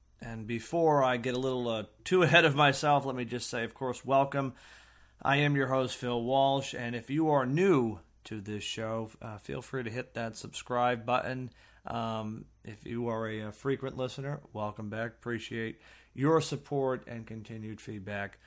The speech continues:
of this show. But to all the new listeners, uh, who join us each week, welcome. Uh, today, as I, as I indicated last week, gonna be spending the next number of weeks offering you my thoughts and reviews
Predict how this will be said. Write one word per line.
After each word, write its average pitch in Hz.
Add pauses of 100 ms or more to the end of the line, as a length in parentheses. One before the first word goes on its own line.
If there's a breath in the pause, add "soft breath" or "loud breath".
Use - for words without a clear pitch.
(240 soft breath)
of 98
this 98
show. 107
But 101
to 110
all 156
the 156
new 147
listeners, 127
uh, 117 (460 loud breath)
who -
join 117
us 113
each 117
week, 120 (420)
welcome. - (540 soft breath)
Uh, 113
today, 175
as 160
I, 147
as 139
I 151
indicated 196
last 147
week, 131 (140)
gonna 147
be 147
spending 139
the 120
next 147
number 127
of 113
weeks 110 (1000 soft breath)
offering 120
you 113
my 123
thoughts 123
and 110
reviews 104